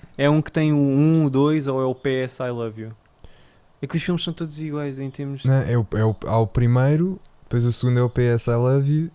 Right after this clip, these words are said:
Speaker 2: e o terceiro é o Agora e Para Sempre.
Speaker 1: Ok. Epá, a Nuno é bem viciada nisso. Que eu te-,
Speaker 2: Engraçado.
Speaker 1: até tenho a brincadeira dela, tipo, brincadeira, imagina quando jogamos ao Stop Filmes, eu digo, pá, Nuno,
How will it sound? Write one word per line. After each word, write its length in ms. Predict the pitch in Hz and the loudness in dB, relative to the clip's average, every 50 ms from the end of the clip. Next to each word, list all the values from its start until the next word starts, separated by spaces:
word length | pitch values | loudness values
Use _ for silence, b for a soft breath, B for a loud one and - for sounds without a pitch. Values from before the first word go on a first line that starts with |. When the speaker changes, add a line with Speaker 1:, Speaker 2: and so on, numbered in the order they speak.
| _ - | _ -4
Speaker 2:
e 140 | 123 131 135 | -2 0 0
o 60 | 127 | -2
terceiro 400 | - - - - - 131 131 135 | -4 -6 -8 -4 -2 0 0 2
é 100 | 135 135 | 2 2
o 320 | 135 131 131 135 131 135 135 | 0 0 0 0 0 0 0
Agora 200 | 131 135 131 131 | 0 0 0 0
e 20 | |
Para 180 | - - 135 135 | 0 0 -2 -2
Sempre. 380 | - - 131 127 123 - - - - _ _ _ _ _ _ _ | -2 -2 -4 -4 -4 -6 -12 -20 -20 _ _ _ _ _ _ _
Speaker 1:
Ok. 500 | - 131 131 127 _ - 127 127 123 123 131 - _ _ _ _ b b b b b b | -14 -14 -14 -14 _ -12 -10 -10 -10 -10 -12 -16 _ _ _ _ b b b b b b
Epá, 180 | 143 135 151 - | -8 -8 -8 -6
a 40 | - | -4
Nuno 200 | 131 127 127 127 | -4 -4 -2 -2
é 100 | 135 143 | -4 -4
bem 120 | 143 151 147 | -4 -4 -6
viciada 340 | 151 147 - - 151 156 165 | -6 -8 -8 -6 -6 -6 -6
nisso. 400 | 156 147 139 135 - - - _ _ _ _ _ _ - - - | -6 -6 -8 -10 -12 -18 -20 _ _ _ _ _ _ -20 -14 -10
Que 80 | - | -6
eu 40 | 135 | -2
te-, 100 | 123 117 | 0 0
Speaker 2:
Engraçado. 280 | 98 101 95 - - 85 | 0 0 0 0 0 0
Speaker 1:
até 60 | 85 | 0
tenho 220 | 87 95 127 127 127 | 0 -2 -2 -4 -4
a 20 | |
brincadeira 480 | 127 127 127 - 135 131 127 127 127 131 | -4 -4 -4 -2 -2 -2 -2 -2 -2 -2
dela, 200 | 127 131 123 117 | -2 -2 -2 -4
tipo, 260 | 107 - 110 101 - - b b b b b b b b b b b - - - | -4 -8 -12 -14 -14 -20 b b b b b b b b b b b -20 -20 -18
brincadeira, 600 | - 123 120 123 117 127 127 123 123 123 127 127 | -12 -10 -10 -8 -6 -6 -6 -4 -4 -4 -4 -6
imagina 420 | 123 123 123 123 123 117 127 123 | -6 -6 -6 -6 -6 -6 -6 -6
quando 160 | 113 123 120 | -6 -6 -6
jogamos 240 | 117 117 123 120 117 | -4 -4 -6 -6 -6
ao 60 | 120 | -8
Stop 420 | 117 - - - - 127 127 123 - - - - - - - - _ _ _ _ | -10 -10 -10 -10 -8 -8 -8 -8 -10 -16 -20 -20 -20 -20 -20 -20 _ _ _ _
Filmes, 500 | - - - 135 127 127 127 135 131 127 | -20 -14 -8 -6 -4 -4 -4 -4 -4 -4
eu 100 | 135 131 | -4 -4
digo, 220 | 131 127 120 113 - - | -4 -6 -8 -10 -12 -10
pá, 140 | 127 120 - - - | -10 -10 -10 -10 -14
Nuno, 400 | - 123 120 123 127 120 113 | -10 -8 -6 -4 -4 -6 -8